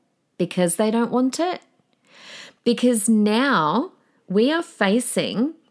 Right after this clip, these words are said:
the most reprehensible discrimination in many areas of our life, but let's just talk about worship for a minute, of not being allowed to worship. That's part of the roadmap that's happening in New South Wales to get us back to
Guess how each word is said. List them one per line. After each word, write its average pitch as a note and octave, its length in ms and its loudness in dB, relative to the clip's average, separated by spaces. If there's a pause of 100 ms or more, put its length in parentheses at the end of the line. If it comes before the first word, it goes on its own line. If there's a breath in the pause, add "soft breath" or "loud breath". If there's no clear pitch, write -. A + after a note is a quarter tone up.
(140)
the G3+ 140 2
most F#3+ 440 2
reprehensible A#3 1120 -2
discrimination F#3+ 1300 -2 (1160)
in G#3 420 6
many A#3 340 2
areas F#3 340 2
of E3+ 80 -6
our D3+ 100 2
life, D3+ 260 0
but D#3 80 -4
let's F#3 140 -2
just G#3 120 -4
talk A3+ 160 0
about F3+ 240 0
worship - 380 -4
for F3 80 -4
a E3 60 -2
minute, C#3+ 320 -6 (280)
of G#3 120 2
not G#3+ 300 0
being A#3+ 140 2
allowed G#3+ 220 0
to F#3 80 -2
worship. E3+ 840 -4 (380 soft breath)
That's B3 200 0
part B3 260 -2
of B3+ 80 0
the A#3 80 0
roadmap F#3+ 680 -2 (100)
that's - 220 -4
happening F#3 340 0
in E3+ 100 0
New E3+ 100 0
South E3+ 300 -2
Wales D#3+ 260 0
to F#3 100 -6
get - 160 -4
us E3+ 160 -4
back - 280 -6
to E3+ 240 -2